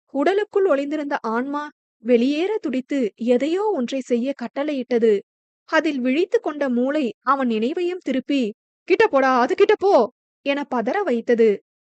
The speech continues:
மிக நெருக்கமாக அவன் கண்ட காட்சி அப்படியே மனக்கண்ணில் பதிந்து போனது. பின்னந்தலையில் வேகமாக நான்கைந்து முறை தட்டியவன் விழிகள் எல்லாம் செந்நிற சிவப்பானது. விழியிலிருந்து நீர் கட்டுப்பாட்டை மீறி வெளியேற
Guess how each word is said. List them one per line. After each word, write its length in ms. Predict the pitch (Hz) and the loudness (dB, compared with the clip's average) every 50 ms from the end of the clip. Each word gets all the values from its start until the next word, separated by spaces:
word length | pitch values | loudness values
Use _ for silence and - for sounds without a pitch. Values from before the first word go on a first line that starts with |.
| _ _ - | _ _ -4
மிக 240 | 277 302 302 349 | -4 -2 -2 -2
நெருக்கமாக 680 | 262 220 214 214 262 254 - 339 320 320 320 339 359 359 427 | -2 0 0 0 0 -2 -4 -6 -6 -4 -4 -6 -6 -6 -6
அவன் 260 | 403 339 277 247 247 | -6 -4 -2 -4 -2
கண்ட 300 | 233 247 233 226 247 302 | -2 -2 -4 -2 -4 -6
காட்சி 460 | - - - - 226 - - 269 247 208 - _ _ _ _ _ _ - | -6 -4 -6 -6 -6 -6 -4 -4 -4 -4 -6 _ _ _ _ _ _ -4
அப்படியே 680 | 226 226 - _ 359 370 349 262 262 262 262 208 - - | -4 -4 -2 _ -4 -2 -2 -2 -2 -2 -2 -2 -2 -4
மனக்கண்ணில் 640 | 214 214 214 214 254 - - 302 311 320 359 381 - | -4 -4 -2 -4 -4 -4 -4 -4 -4 -4 -6 -6 -4
பதிந்து 380 | - 226 208 233 240 294 349 | -2 -2 0 0 -2 -2 -4
போனது. 420 | - - 247 233 233 226 214 220 214 196 - - _ _ _ _ _ | -4 -2 -2 -2 0 0 2 2 2 2 0 -4 _ _ _ _ _
பின்னந்தலையில் 720 | - 339 330 349 415 508 466 415 381 311 277 285 302 302 240 | -2 0 0 0 -2 -2 -2 -2 -2 -2 -2 -4 -4 -2 0
வேகமாக 560 | 220 214 233 254 - 311 311 320 320 330 - - 285 220 - _ | 2 2 2 0 -2 -6 -8 -8 -8 -4 -2 -2 -2 -2 -4 _
நான்கைந்து 680 | 240 254 240 220 233 285 330 370 370 349 349 339 359 | 0 2 2 2 2 0 -2 -4 -4 -4 -4 -4 -4
முறை 200 | 320 339 381 392 | -4 -4 -4 -4
தட்டியவன் 580 | - 269 240 - - 330 339 403 392 370 311 240 | -4 -4 -4 -4 -4 -2 -2 0 0 -2 -2 -2
விழிகள் 420 | 202 220 226 269 349 392 427 381 | -2 -2 -2 -2 -2 -2 -4 -4
எல்லாம் 420 | 320 247 220 220 240 254 240 - 208 - _ | -2 -2 -2 0 0 -2 -2 -4 -6 -10 _
செந்நிற 520 | _ - - 254 233 226 240 269 320 370 440 415 - | _ 0 2 4 4 4 2 0 -2 -2 -2 -4 -4
சிவப்பானது. 640 | 285 233 233 233 - 247 233 226 220 220 214 214 202 190 - _ _ _ _ _ _ _ _ - | -4 -4 -4 -2 -2 -2 -2 -2 -2 0 0 0 0 0 -4 _ _ _ _ _ _ _ _ -6
விழியிலிருந்து 800 | 277 311 320 349 370 440 494 480 440 359 302 285 285 285 320 | -2 0 2 4 4 4 4 4 2 2 0 -2 -2 -2 -2
நீர் 360 | 277 254 262 285 294 254 - - | -2 0 0 0 -2 -2 -4 -4
கட்டுப்பாட்டை 680 | - 233 214 - - 370 - - 370 339 - 311 285 262 | -4 -4 -2 -2 -4 -4 -2 -2 -2 -2 -2 -4 -4 -4
மீறி 280 | 262 269 262 285 294 285 | -4 -2 -2 -2 -2 0
வெளியேற 480 | 254 233 226 240 262 269 262 240 247 | 0 0 2 2 0 0 0 0 0